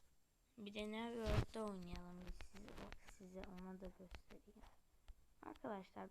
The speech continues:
bakın. Şuralara geldiğinizde sürekli ölüyorsunuz. Buraya atlıyorsunuz şimdi. Şurada bir tane olması lazım. Heh, karşıya geçtik.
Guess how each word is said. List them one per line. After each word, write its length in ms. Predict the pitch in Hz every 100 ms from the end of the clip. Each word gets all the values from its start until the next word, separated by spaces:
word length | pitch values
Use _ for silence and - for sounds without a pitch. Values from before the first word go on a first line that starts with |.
| -
bakın. 260 | - 202 - - - - - - - - - - - -
Şuralara 760 | - 302 302 254 214 - 196
geldiğinizde 800 | 196 247 247 226 196 196 - 233
sürekli 420 | 220 202 190 -
ölüyorsunuz. 920 | 208 196 190 185 180 - - 190 - - - - - -
Buraya 280 | 302 269 254
atlıyorsunuz 680 | 247 - 214 185 - 190 185 -
şimdi. 180 | - 220 - - - - - - - -
Şurada 680 | - - - 233 - 233 220
bir 80 |
tane 340 | 208 - 208 196
olması 500 | 190 185 180 - 208
lazım. 380 | 214 196 - - - - - - - - - - - - - - -
Heh, 140 | 196 - - -
karşıya 520 | 240 196 - 190 190
geçtik. 460 | 190 180 - -